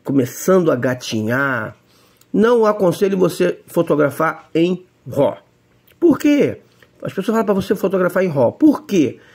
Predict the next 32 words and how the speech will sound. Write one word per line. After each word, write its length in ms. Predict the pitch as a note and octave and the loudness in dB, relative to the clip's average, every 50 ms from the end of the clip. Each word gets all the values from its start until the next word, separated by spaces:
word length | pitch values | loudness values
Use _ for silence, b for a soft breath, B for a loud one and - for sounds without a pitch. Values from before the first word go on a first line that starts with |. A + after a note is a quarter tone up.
| b b b b - | b b b b -4
Além 240 | - A#3+ C4+ C#4+ D4 | 0 2 2 2 4
de 80 | B3+ C4 | 4 2
ocupar 320 | A3+ A3 F#3+ - F3+ E3+ | 2 0 0 -2 -2 0
muito 180 | G3 A#3 A#3+ - | 0 0 -2 -2
espaço 400 | - - - E3 D#3 D3 - A#3+ | -6 -6 -4 -4 -4 -2 0 0
no 80 | D4 - | 0 0
seu 260 | - - - E3+ D#3+ | 0 0 -2 -2 0
cartão 380 | - F#3+ F#3+ F3+ - E3+ E3+ | 0 -2 -4 -2 -2 -2 0
de 100 | F3 F#3+ | 0 2
memória, 420 | G#3 A#3+ B3+ B3+ B3+ C4 C4+ C#4 C#4 B B B B B B B - | 2 2 2 2 2 2 0 -2 -4 B B B B B B B 0
você 280 | C#4 C#4 C4 - C#4 | 0 0 2 2 2
ainda 320 | C4 B3+ A#3+ A#3+ A#3+ A#3+ B3 | 2 2 2 2 2 2 2
não 300 | B3 B3+ B3+ B3+ B3 G#3+ | 2 2 2 2 0 0
vai 280 | G#3+ A3 A3+ A3 A3 - | -2 -2 -4 -4 -6 -6
manipular 840 | - G#3+ G#3+ A3 A3 A3+ G#3+ - G#3+ G#3 G3 F3 D#3+ E3 F3 F3 b b b b b b b b _ | -4 0 0 2 0 0 -2 -2 0 2 2 2 2 0 -2 -4 b b b b b b b b _
isso 360 | - E3 F3+ F#3 F#3 - G3 F#3+ | 0 0 0 0 0 0 2 4
no, 280 | F#3 F#3+ G3 G3 F#3+ | 4 4 4 2 2
no, 280 | - - F#3+ G3 F#3+ - | 2 2 2 2 2 2
no 140 | G3 G3+ F#3 | 2 2 2
Photoshop. 920 | - F3+ F#3 A3 G#3 - - F3+ F3 F#3+ F#3+ F3 D#3 C3 - - A#2 B B B B B B - | 0 -2 -2 -2 -2 -2 0 0 2 2 2 2 0 -2 -4 -8 -14 B B B B B B -2
"Ah, 100 | G3+ A#3 | 0 2
eu 100 | A#3 A3 | 2 2
tenho 160 | A#3 A3+ A3 | 2 0 0
Photoshop, 440 | A3 G#3+ - G3+ F#3 - F#3 F3+ F3+ | -2 -2 -4 -4 -2 -2 -2 -2 -2
eu 80 | E3+ | -2
vou 100 | F3 F#3 | -2 -2
conti-, 340 | F3+ - F3 E3 E3 - - | 0 0 -2 -2 -4 -4 -4
eu 100 | - D#3+ | -4 -2
vou 100 | D#3+ E3+ | -2 -2
querer 240 | E3 - E3 E3+ E3+ | -2 -2 -2 0 0
mexer 300 | F3+ F#3 F3+ - F#3+ F3+ | 0 -2 -2 -2 -4 -6
sim." 260 | - - D3 B2+ | -4 -2 -4 -4